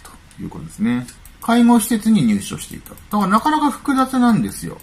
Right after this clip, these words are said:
えー、奥さんとは仲が悪い。えー、別-、家庭内別居してたってことですね。浦さんは別居はしてなく、夫婦仲があまり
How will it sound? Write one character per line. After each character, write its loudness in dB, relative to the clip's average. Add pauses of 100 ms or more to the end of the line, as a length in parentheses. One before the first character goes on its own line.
(400)
え -6
ー、 -2
奥 -4
さ 0
ん 2
と -2
は 2
仲 0
が -4
悪 -6
い。 -16 (140)
え -8 (180)
ー、 -8
別-、 -4 (120)
家 -2
庭 -4
内 -4
別 -4
居 -12
し -14
て -18
た -20
っ -20
て -20
こ -16
と -12
で -20
す -20
ね。 -2
浦 -6
さ -6
ん -2
は -4 (840)
別 -8
居 -2
は -2
し -12
て -2
な -2
く、 -8 (140)
夫 -6
婦 -6
仲 -4
が -2
あ -4
ま -4
り -8